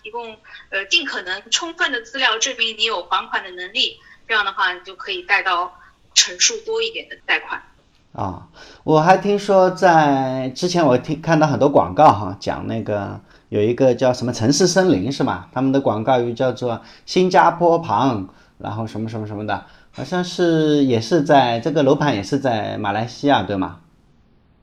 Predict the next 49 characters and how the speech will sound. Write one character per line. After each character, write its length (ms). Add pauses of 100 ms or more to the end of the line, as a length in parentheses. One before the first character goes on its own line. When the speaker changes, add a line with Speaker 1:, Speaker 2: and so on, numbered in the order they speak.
(960)
Speaker 1:
这 260
个 140
应 120
该 140
是 80
在 160
新 340
山， 380
因 140
为 100
新 320
山 320
呢 320
离 160
新 160
加 160
坡 180
是 140
最 220
近 240
的。 100 (420)
那 160
新 300
山 240
其 180
实 140
离 200
吉 140
隆 180
坡 360
还 160
是 140
有 160
一 20
定 220
距 180
离 160
的， 260
至 80
少 160
要 120
几 160
百 120
公 220
里。 240 (480)
嗯， 340 (520)
我 320
不 120
想 200